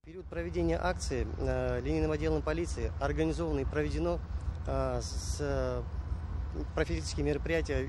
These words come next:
именно, э, проведены беседы с, э, лицами, проживающими на обслуживаемом участке, значит,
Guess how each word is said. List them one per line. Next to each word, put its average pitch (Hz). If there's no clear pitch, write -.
именно, 147
э, 127
проведены 151
беседы 139
с, -
э, 135
лицами, 131
проживающими 147
на 139
обслуживаемом 135
участке, 123
значит, 131